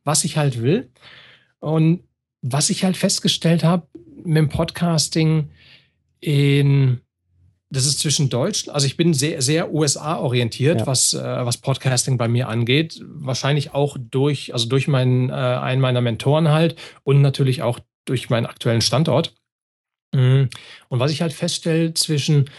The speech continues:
Speaker 1: U S A und Deutschland, das Podcasting ist in U S A relativ bekannt. Also da war jetzt letztens zum Beispiel auf einem Campground, wo ich war, habe ich so mein, meine, äh, Sportübungen gemacht, so ein Workout gemacht.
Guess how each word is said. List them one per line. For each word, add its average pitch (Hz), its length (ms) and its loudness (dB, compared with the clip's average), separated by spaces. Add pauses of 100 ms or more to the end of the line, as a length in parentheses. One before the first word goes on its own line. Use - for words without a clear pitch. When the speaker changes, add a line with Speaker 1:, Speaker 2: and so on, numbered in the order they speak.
(380)
Speaker 1:
U 143 180 2
S 143 300 0
A 147 380 -2
und 143 540 0
Deutschland, 165 720 -2 (360)
das - 160 -4
Podcasting 170 1000 0 (540)
ist - 240 2
in 156 100 4
U 147 140 0
S 135 260 -2
A 190 440 0 (500)
relativ 160 640 0
bekannt. 127 640 -4 (100)
Also 127 320 -2
da 117 220 -4
war 139 140 0
jetzt 143 200 0
letztens 175 280 -4
zum 170 100 -2
Beispiel 156 260 -2
auf 135 220 -2
einem 131 180 4
Campground, 190 400 2
wo 190 80 0
ich 156 140 -2
war, 160 260 0 (340)
habe 135 180 0
ich 139 80 2
so 160 80 0
mein, 123 340 2
meine, 117 760 -4 (120)
äh, - 160 -4
Sportübungen 196 580 4
gemacht, 170 240 2
so 135 100 0
ein 117 60 4
Workout 202 400 0
gemacht. 175 440 -2